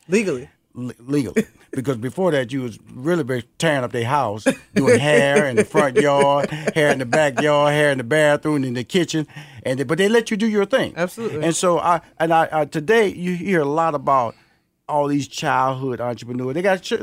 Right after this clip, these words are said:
Speaker 2: T V shows about, you know, your kid bakers, and so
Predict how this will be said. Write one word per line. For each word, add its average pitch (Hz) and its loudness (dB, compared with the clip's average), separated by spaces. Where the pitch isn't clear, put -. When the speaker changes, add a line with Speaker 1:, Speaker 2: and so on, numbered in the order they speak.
Speaker 2:
T 233 -4
V 214 -6
shows 202 -4
about, 135 -2
you 127 -10
know, 120 -4
your 113 -8
kid 147 -2
bakers, 139 -4
and 110 -10
so 135 -2